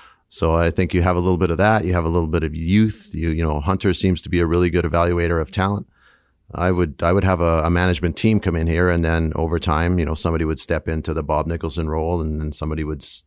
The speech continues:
be full-time G M, and somebody would be a, a highly regarded assistant G M. And I think anybody who comes here and turns the Oilers around, your stock is, is high for a long, long time.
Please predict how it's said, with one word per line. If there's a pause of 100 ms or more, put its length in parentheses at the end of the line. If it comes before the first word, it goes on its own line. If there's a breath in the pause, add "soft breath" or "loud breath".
be
full-time
G
M,
and
somebody
would
be
a, (720 soft breath)
a
highly
regarded
assistant
G
M. (220)
And
I
think (420 soft breath)
anybody
who
comes
here
and
turns
the
Oilers
around,
your
stock
is,
is
high
for
a
long,
long
time.